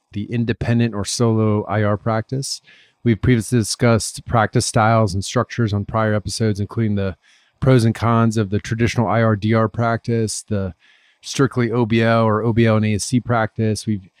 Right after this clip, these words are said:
even had prior vascular surgeon slash I R practices on the show. But today we're gonna talk about interventional radiologist Doctor Ali Alikani, about his solo I R practice,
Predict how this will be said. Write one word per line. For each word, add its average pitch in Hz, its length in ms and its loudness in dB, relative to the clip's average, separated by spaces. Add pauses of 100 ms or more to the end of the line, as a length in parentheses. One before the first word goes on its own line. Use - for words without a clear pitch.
(300)
even 117 180 2
had 107 300 0
prior 110 280 2
vascular 107 340 0
surgeon 110 840 0
slash 107 460 -2
I 110 120 -2
R 113 200 0
practices 113 680 -6
on 110 100 -2
the 107 60 -2
show. 110 400 -4 (460)
But - 140 -2
today 165 180 2
we're 185 100 2
gonna 139 100 2
talk 139 180 2
about 123 240 2 (100)
interventional 123 480 0
radiologist 113 640 0 (160)
Doctor 113 360 -2
Ali 117 340 2
Alikani, 107 760 0 (160)
about 127 360 2
his 139 420 4
solo 143 640 2
I 127 180 0
R 127 160 4
practice, 95 680 -6